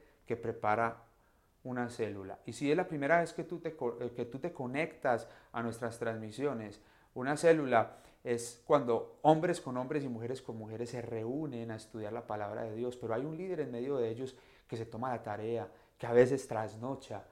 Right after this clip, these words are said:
madruga, prepara un tema. Valoramos ese espacio. Valoramos cuando nuestro líder, nuestro pastor se, se, se toma la tarea de preparar un tema cada ocho días,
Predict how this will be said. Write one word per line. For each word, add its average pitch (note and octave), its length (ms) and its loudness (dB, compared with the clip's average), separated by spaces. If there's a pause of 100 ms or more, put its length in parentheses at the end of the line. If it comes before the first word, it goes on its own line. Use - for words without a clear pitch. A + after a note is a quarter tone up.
(260)
madruga, C3 720 2
prepara B2+ 420 -4
un C#3+ 80 -8
tema. G#2+ 340 -6 (1160)
Valoramos A#2 600 0
ese C3 180 -8
espacio. C3 500 -6 (600)
Valoramos C3+ 440 10
cuando C3+ 280 2
nuestro B2+ 360 4
líder, D3+ 440 4
nuestro B2 260 -6
pastor A#2+ 400 0
se, C#3+ 260 2 (280)
se, G#2+ 760 4 (380)
se - 180 -4
toma C3 240 2
la C#3+ 140 0
tarea A2 260 0
de C3+ 60 -2
preparar A2 440 -6
un B2+ 120 -8
tema D3 420 -8
cada C#3+ 160 -6
ocho C#3+ 320 -8
días, C3+ 560 -6